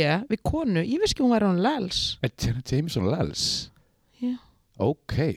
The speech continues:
Speaker 2: var hún ekki með Jim Carrey?
Speaker 1: Nei.
Speaker 2: Hver var það aftur?
Speaker 1: Það var önnur Jenna.
Speaker 2: Ah, ok.
Speaker 1: Jenna Jameson er þekkt, sko, fyrir að leika í klámmyndum.
Speaker 2: Já.
Speaker 1: Hún er þekkt klámmyndalenguna sem er augljóslega með eitthvað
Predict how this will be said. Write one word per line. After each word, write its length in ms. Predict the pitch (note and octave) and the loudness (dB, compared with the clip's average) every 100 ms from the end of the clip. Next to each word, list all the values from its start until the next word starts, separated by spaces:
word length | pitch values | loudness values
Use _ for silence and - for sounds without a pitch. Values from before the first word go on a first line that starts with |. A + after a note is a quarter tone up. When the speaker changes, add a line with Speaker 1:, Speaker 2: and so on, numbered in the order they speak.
| A2+ | -2
Speaker 2:
var 220 | A#2+ C#3 | -2 -2
hún 300 | B2 D#3+ A#3 A#3+ | 0 2 2 0
ekki 240 | - G3 F3 - | 2 2 2 0
með 220 | D#3 - | -2 -2
Jim 100 | F3 | -4
Carrey? 460 | - A3 D3+ - - - - _ _ _ - - | -4 -2 -2 -4 -12 -18 -20 _ _ _ -20 -10
Speaker 1:
Nei. 720 | E3 D#3 D3+ C#3+ C#3 C#3+ D3 | -6 -4 -2 -4 -4 -4 0
Speaker 2:
Hver 80 | D3 | 0
var 140 | D3+ | 0
það 240 | D3+ - D#3 | 0 0 0
aftur? 300 | D3+ D3+ D3 D3 - | -4 -6 -8 -10 -12
Speaker 1:
Það 160 | - E3+ | -2 0
var 100 | E3 | 2
önnur 220 | D#3+ D#3+ | 0 -4
Jenna. 300 | - D3 D3+ D3 | -4 -4 -6 -8
Speaker 2:
Ah, 320 | - A#2+ B2+ | 0 2 4
ok. 60 | G#2 | 2
Speaker 1:
Jenna 180 | A3+ D4 - | 4 2 2
Jameson 480 | A3 B3 F4 - | 4 4 4 4
er 80 | A3+ | 2
þekkt, 540 | - A#3 - - - - | 4 0 0 -8 -8 -8
sko, 240 | - A#3+ | -4 -2
fyrir 220 | - A#3 | 0 2
að 80 | A3+ | 2
leika 180 | A#3+ - | 2 -2
í 40 | - | -2
klámmyndum. 480 | B3 D#3 B2+ - C3 _ - - _ - - - - _ _ _ - | 0 2 0 -2 -12 _ -20 -20 _ -16 -16 -16 -20 _ _ _ -10
Speaker 2:
Já. 140 | D2+ - - _ _ _ - | -10 -10 -20 _ _ _ -2
Speaker 1:
Hún 80 | F#3 | 0
er 80 | |
þekkt 240 | A3+ A#3+ - | 0 -4 -4
klámmyndalenguna 800 | G3+ G#3+ B3+ F#3 E3+ - D3+ D#3+ - - | 0 2 2 2 0 0 -2 -2 -6 -16
sem 160 | - G#3 | 0 2
er 140 | F3+ | 4
augljóslega 340 | G#3+ A3+ - G#3+ | 4 4 4 4
með 220 | G#3 G#3+ | 6 4
eitthvað 180 | G#3 | 4